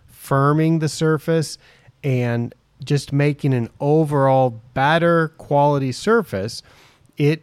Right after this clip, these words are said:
is useful at times to apply sand top dressing. But the question is, how much sand top dressing and when should this sand top dressing be applied? If you just do it by feel, that's okay.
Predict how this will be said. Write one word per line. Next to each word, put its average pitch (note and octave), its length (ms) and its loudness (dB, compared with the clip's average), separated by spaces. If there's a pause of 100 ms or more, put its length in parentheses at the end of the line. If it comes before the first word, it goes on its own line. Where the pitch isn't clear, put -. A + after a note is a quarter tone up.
is C3+ 440 -2 (100)
useful C3+ 680 -2
at C#3 180 -6
times D#3 580 -4
to C#3+ 140 -2
apply B2 400 -2
sand A#2 540 -4
top A#3 320 0
dressing. G2 460 -6 (840)
But C#3 220 -2
the D3 80 -2
question F#3 520 0
is, D#3+ 320 2 (500)
how F3 260 2
much D3+ 400 0
sand D#3 380 0
top D3+ 260 2
dressing C#3+ 420 0
and A2+ 220 -4
when C#3 260 2
should C3+ 200 -4
this B2+ 120 -4
sand B2+ 280 -4
top B2 200 -2
dressing B2 320 -4
be A2 120 -4
applied? D3+ 540 0 (680)
If F#3 180 0
you A#3 80 -2
just B3 200 -2
do G#3 120 2
it C#3+ 80 -4
by B2 160 -2
feel, G3+ 640 0
that's C3+ 340 -2
okay. F3+ 760 0